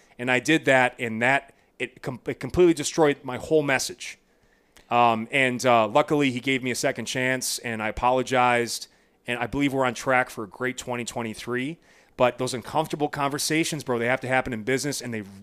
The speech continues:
definitely have to happen in coaching if they fucking care.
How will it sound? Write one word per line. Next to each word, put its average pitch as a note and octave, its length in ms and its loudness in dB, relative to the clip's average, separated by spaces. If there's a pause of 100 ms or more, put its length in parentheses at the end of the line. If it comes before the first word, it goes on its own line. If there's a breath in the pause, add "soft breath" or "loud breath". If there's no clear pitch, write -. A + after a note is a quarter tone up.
(120)
definitely D#3+ 360 2
have A#2+ 120 0
to A#2 80 -10
happen A#2 260 0
in G2+ 100 -8
coaching B2 500 -2 (360 soft breath)
if E3+ 160 4
they C#3 120 2
fucking A#2 340 -2
care. A2+ 300 -4